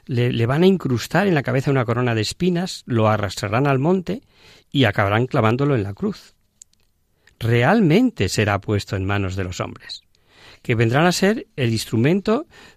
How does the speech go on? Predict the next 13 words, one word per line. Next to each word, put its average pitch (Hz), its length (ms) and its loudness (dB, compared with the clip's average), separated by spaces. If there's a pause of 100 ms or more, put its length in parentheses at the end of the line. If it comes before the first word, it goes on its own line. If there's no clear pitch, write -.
(100)
de 117 340 2
arbitrariedad 110 800 2
y 240 60 -4
la 127 100 -2
violencia 107 480 -4
humana. 98 380 -10 (960)
El 117 100 2
mismo 147 260 2
Dios 190 520 0
deja 151 480 -2
de 135 140 2
la 120 120 2
mano 214 440 -2